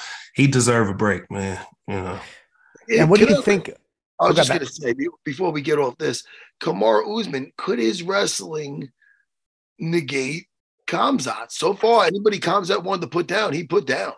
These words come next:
Speaker 2: Yeah.
Speaker 3: You know, Burns got back up. Burns did some jiu-jitsu, did some nice stuff.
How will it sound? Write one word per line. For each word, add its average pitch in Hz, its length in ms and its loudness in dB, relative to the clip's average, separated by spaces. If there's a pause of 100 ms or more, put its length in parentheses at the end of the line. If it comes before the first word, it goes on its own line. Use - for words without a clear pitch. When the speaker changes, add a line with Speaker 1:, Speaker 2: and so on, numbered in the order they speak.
(260)
Speaker 2:
Yeah. 110 200 -4
Speaker 3:
You 135 40 2
know, 160 160 2
Burns 170 380 0
got 185 220 2
back 180 260 2
up. 220 220 4
Burns 165 260 0
did 180 120 -4
some 175 140 -8
jiu-jitsu, 175 480 -4
did 160 180 -4
some 156 140 -8
nice 165 220 -2
stuff. - 260 0